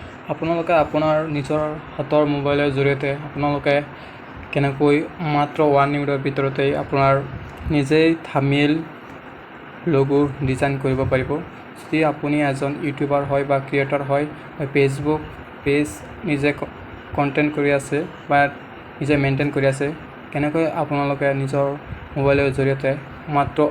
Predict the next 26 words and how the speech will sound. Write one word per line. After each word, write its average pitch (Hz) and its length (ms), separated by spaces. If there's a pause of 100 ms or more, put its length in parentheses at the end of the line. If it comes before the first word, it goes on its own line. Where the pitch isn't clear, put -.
ওৱান 139 260
মিনিটৰ 139 380
ভিতৰতেই 131 420 (140)
আপোনাৰ 135 280 (420)
প্ৰফেচনেলভাৱে 147 680 (140)
থাম্বনেইল, 139 360 (280)
লগ', 131 200 (280)
পোষ্টাৰ, 139 380 (600)
প্ৰেজেণ্টেশ্যন 151 600
কেনেকৈ 139 360 (340)
ডিজাইন 139 300
কৰিব 135 160 (140)
বা 135 120
কেনেকৈ 139 380
বনাব, 131 200 (520)
মই, 151 240 (420)
মই 139 200
আজি 143 180 (600)
ভিডিঅ'ৰ 139 360
জৰিয়তে 135 320 (340)
সম্পূৰ্ণ 139 340 (140)
প্ৰচেছ 131 320 (100)
আপোনালোকে 135 400
দেখাই 131 260
দিম। 131 120 (360)
আপোনালোকে 131 320